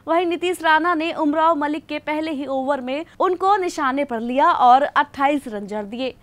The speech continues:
इस दौरान नीतीश नारायण जगदीशन के साथ मिलकर स्कोरबोर्ड बयासी रनों तक ले गए। फिर इसी स्कोर पर जगदीश आउट हो गए। इसके बाद आए आंद्रे रसेल तीन रन बनाकर मार्कंडे का शिकार हुए।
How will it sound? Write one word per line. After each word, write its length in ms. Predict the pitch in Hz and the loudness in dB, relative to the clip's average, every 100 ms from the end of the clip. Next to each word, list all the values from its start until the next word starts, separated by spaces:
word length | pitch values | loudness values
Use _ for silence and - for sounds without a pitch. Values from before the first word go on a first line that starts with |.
| _ _ 285 | _ _ -6
इस 140 | 339 | 0
दौरान 400 | 359 359 359 370 | 4 6 6 4
नीतीश 340 | 339 339 339 330 | 0 -2 -2 -2
नारायण 420 | 302 277 269 302 | 0 4 4 4
जगदीशन 540 | 277 262 226 269 330 294 | 0 -4 -4 -6 -6 -6
के 120 | 262 | -6
साथ 360 | 254 247 254 254 | -2 0 0 -4
मिलकर 380 | 254 240 285 | -6 -2 -4
स्कोरबोर्ड 720 | 285 - 277 277 240 277 320 320 - - - | -4 -2 0 0 2 0 0 -4 -14 -18 2
बयासी 480 | 330 349 349 415 | 8 8 8 4
रनों 240 | 381 311 330 | 0 0 0
तक 160 | 359 | -4
ले 160 | 370 370 | -2 0
गए। 240 | 349 523 523 | 0 -2 -4
फिर 200 | 427 415 | -4 -2
इसी 260 | 427 392 | 0 -2
स्कोर 400 | - 370 349 359 370 | -2 0 2 2 4
पर 260 | 302 294 | 4 4
जगदीश 560 | 262 294 233 269 302 269 349 - - - | 2 -2 -2 -2 -2 -2 -8 -12 -20 4
आउट 380 | 320 359 311 - | 8 8 6 -2
हो 100 | 233 | -2
गए। 240 | 233 247 - _ _ _ - | 0 -2 -4 _ _ _ -8
इसके 260 | 370 415 | -4 0
बाद 300 | 370 392 403 | 6 6 6
आए 200 | 370 370 | 6 4
आंद्रे 440 | - 302 294 311 349 | 6 4 4 2 2
रसेल 420 | 311 320 302 381 | 2 2 2 2
तीन 300 | 392 359 370 | 0 -2 0
रन 180 | 349 381 | 0 0
बनाकर 500 | 370 320 285 277 330 | 0 2 0 2 0
मार्कंडे 480 | 302 247 254 262 254 | 4 2 2 -2 -2
का 140 | 269 311 | -2 -4
शिकार 420 | 294 269 254 254 | -2 2 2 2
हुए। 260 | 285 311 | 0 -4